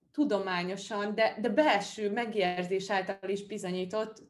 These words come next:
tévképzetek. Tehát ez az önmagad kizsigerelése, ez az önbántás, ami nagyon sokszor kapcsolódik ez, ehhez a nagy nyomáshoz, amit magunkra helyezünk, az öngondoskodásnak sokszor az ilyen teljes hiánya.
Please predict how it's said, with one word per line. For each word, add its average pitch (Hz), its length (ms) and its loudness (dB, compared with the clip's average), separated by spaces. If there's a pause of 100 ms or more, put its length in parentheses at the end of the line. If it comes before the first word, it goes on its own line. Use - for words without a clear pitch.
tévképzetek. - 920 -6
Tehát 190 220 -4
ez 220 120 -6
az 202 220 -2
önmagad 196 440 -2
kizsigerelése, 180 1300 -2 (480)
ez 202 180 0
az 202 220 -2
önbántás, 196 1000 -2
ami 196 140 -2
nagyon 190 320 -2
sokszor 190 400 -8
kapcsolódik 180 960 -4
ez, 180 140 -4 (180)
ehhez 185 240 -4
a 196 60 0
nagy 185 200 0
nyomáshoz, 180 480 -2
amit 180 220 -2
magunkra 190 480 -4
helyezünk, 180 560 0 (560)
az 202 340 0
öngondoskodásnak 202 1080 0
sokszor 226 380 -6
az 226 100 -2
ilyen 240 220 -2
teljes 202 460 0
hiánya. 151 760 -6